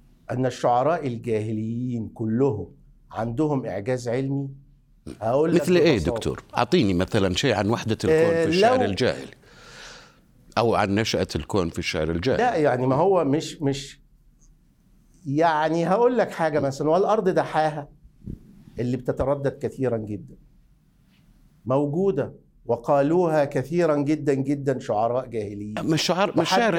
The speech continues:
Speaker 2: هذا شعر
Speaker 1: الأرض
Speaker 2: عربي
Speaker 1: دحاها.
Speaker 2: باللغة العربية،
Speaker 1: حت-
Speaker 2: والقرآن أيضًا باللغة العربية دكتور. ما، وين الإشكال؟
Speaker 1: أيوة.
Speaker 2: آه.
Speaker 1: يعني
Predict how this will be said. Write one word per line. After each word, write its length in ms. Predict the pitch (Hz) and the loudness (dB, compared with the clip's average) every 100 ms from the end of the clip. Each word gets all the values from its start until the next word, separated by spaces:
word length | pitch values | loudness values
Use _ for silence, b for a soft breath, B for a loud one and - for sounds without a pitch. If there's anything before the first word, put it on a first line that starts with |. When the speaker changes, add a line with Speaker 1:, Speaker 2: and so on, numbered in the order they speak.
| 202 | 2
Speaker 2:
هذا 120 | 165 | 2
شعر 280 | - 190 139 | 2 2 2
Speaker 1:
الأرض 340 | 127 123 208 233 | 0 2 2 2
Speaker 2:
عربي 380 | 160 190 - 90 | 4 2 2 2
Speaker 1:
دحاها. 120 | 110 | 2
Speaker 2:
باللغة 260 | 131 139 | 2 4
العربية، 520 | 139 113 113 104 117 143 | 2 2 2 2 2 4
Speaker 1:
حت- 60 | |
Speaker 2:
والقرآن 580 | 185 175 185 160 208 185 | 2 2 2 4 4 4
أيضًا 340 | 156 147 110 | 2 2 2
باللغة 440 | 131 165 196 202 214 | 0 2 2 2 2
العربية 440 | 214 208 220 220 | 2 2 2 2
دكتور. 380 | 147 143 - 139 | 2 0 -2 0
ما، 160 | 101 143 - | 0 0 0
وين 220 | 143 165 | 2 4
الإشكال؟ 360 | 139 131 139 | 2 0 0
Speaker 1:
أيوة. 360 | 165 254 220 147 | 0 2 2 0
Speaker 2:
آه. 380 | 92 - 156 113 123 | 0 -2 -4 -2 0
Speaker 1:
يعني 380 | 156 143 151 | 0 0 -2